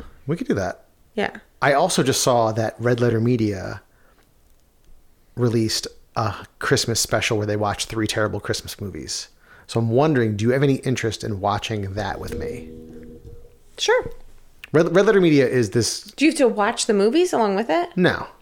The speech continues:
Speaker 2: Oh, oh.
Speaker 1: We, we can, if we can find them.
Speaker 2: Oh, I probably don't care enough
Speaker 1: Yeah.
Speaker 2: about them.
Speaker 1: I, I, I mean, the entertaining part of the show is watching them rip on the movies.
Speaker 2: Right.
Speaker 1: You know? Cool. Maybe we'll
Speaker 2: But
Speaker 1: pull that up.
Speaker 2: first, we're gonna watch one of the Christmas movies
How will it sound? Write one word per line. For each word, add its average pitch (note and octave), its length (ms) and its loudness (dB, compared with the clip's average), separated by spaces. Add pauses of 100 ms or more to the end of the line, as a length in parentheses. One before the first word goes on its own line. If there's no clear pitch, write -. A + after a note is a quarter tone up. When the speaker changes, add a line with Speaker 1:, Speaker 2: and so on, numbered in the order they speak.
(140)
Speaker 2:
Oh, G3 240 4
oh. D3+ 120 0
Speaker 1:
We, D3+ 100 6
we E3 140 4
can, G3 580 0 (140)
if A2+ 100 -4
we A#2+ 60 0
can A#2 100 2
find D#3 260 0
them. D3+ 220 -2 (260)
Speaker 2:
Oh, E3 200 2
I E3 100 2
probably E3+ 300 0
don't B2+ 140 -4
care - 140 -6
enough - 360 -8 (140)
Speaker 1:
Yeah. A2+ 300 0
Speaker 2:
about - 280 -2
them. - 220 0
Speaker 1:
I, C4 160 4
I, F#4 160 4
I A#3 60 4
mean, G#3 240 4
the A3 120 4
entertaining G3+ 360 4
part D3+ 120 4
of B2 60 2
the A2+ 60 2
show C#3 160 4
is G2 100 2
watching A#2 300 2
them A2 220 0
rip A2 200 0
on G#2 100 -2
the F#2+ 60 -4
movies. G#2 520 -2
Speaker 2:
Right. D3 260 0
Speaker 1:
You A#2+ 100 2
know? A2 220 -2 (1080)
Cool. A2 240 0 (120)
Maybe A#2+ 160 -2
we'll - 100 2
Speaker 2:
But B3+ 120 8
Speaker 1:
pull A#3+ 100 4
that A#2 80 4
up. - 80 0
Speaker 2:
first, B3 520 4
we're B3 100 2
gonna G#3 140 4
watch F3+ 500 -2
one F3+ 200 0
of D#3+ 220 0
the E3 80 -6
Christmas E3+ 420 -4
movies D3 480 -4